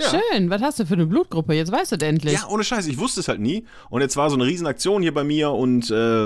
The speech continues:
Speaker 1: alles ganz schlimm und, äh, in, äh, ganz Nordrhein-Westfalen nur noch so und so viel tausend Blutspenden und jeden Tag könnten so und so viel gebraucht werden und Riesenaktion und schaffen wir es, bei einem so einem Termin, äh, vierhundert Blutspender am Tag zu haben und hin und her. Und das haben wir dann so ein bisschen mit unterstützt, äh, mit der Öffentlichkeitsarbeit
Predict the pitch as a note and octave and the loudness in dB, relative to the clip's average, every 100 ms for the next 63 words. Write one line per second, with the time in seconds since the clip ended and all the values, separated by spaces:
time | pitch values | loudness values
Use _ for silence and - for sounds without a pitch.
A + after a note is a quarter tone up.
0 | G2 - C#3 - A#2 A#2 D#3 F3 D#3+ D3+ | -2 -4 -4 -2 -2 0 0 0 0 0
1 | G#2+ A#2 A#2 A2 A2 G#2+ E2 G#2+ G#2+ G#2 | 0 2 2 2 2 2 2 2 2 2
2 | G2 A#2 A2+ B2 A#2 G#2 - B2+ C3 A#2 | 0 0 -2 -2 -2 -4 -2 0 2 2
3 | A#2+ A2 A2+ B2+ A#2 A#2 A2+ G#2+ A#2 G#2 | 2 2 2 0 0 -4 -4 -2 -2 -2
4 | C#3 E3+ - B2+ A2+ B2+ F#2+ G2+ A#2 A#2 | -4 -2 -2 -2 0 0 2 2 2 0
5 | A#2+ A2+ A2+ - A2+ - G#2 B2+ B2 A#2 | -2 -4 -4 -4 -4 -4 -2 0 0 -2
6 | G#2+ G#2+ B2+ - G#2+ G#2+ A2 G#2+ - - | -4 -2 -2 0 0 2 2 0 -2 -14
7 | - - G#2 G#2 B2 A#2+ G2+ - A#2+ B2+ | -18 -6 -2 0 0 0 -2 0 2 2
8 | A#2 - D3 - A2+ A#2+ A#2+ A2 - G#2 | 0 -2 -4 -4 -4 0 0 0 -2 -6
9 | - A2 B2+ A#2+ A2 A2 G#2+ G#2+ G2+ A#2 | -4 -2 2 2 2 0 0 0 0 0
10 | A2+ G2 G2+ F#2+ F#2 - - - - - | -2 -4 -2 -2 -2 -8 -14 -14 -14 -4
11 | E3+ C#3+ D3 C3+ A2 D#3 F#3 - C#3+ C#3 | -2 0 0 -2 -2 -2 -2 -2 -2 0
12 | C3+ A2+ A#2 B2+ B2 - - A#2 A2+ A2 | 0 0 0 0 -2 -6 -6 -2 0 -2
13 | A2+ A2 F2+ G#2+ G#2 G#2 A2 G#2 A#2+ A#2 | -2 -2 -2 -2 -2 0 0 -2 -4 -2
14 | G#2 G2+ G#2 - G2 F#2 F2+ - A3+ - | -2 -2 -2 -2 -2 -2 -4 -4 -4 -2
15 | - C#3 C3+ C3+ - C#3+ C3+ - G2 - | 0 2 2 -2 -4 -4 -4 -4 -4 -2
16 | E2+ G#2+ A2 G#2+ A2 | -2 0 0 0 -2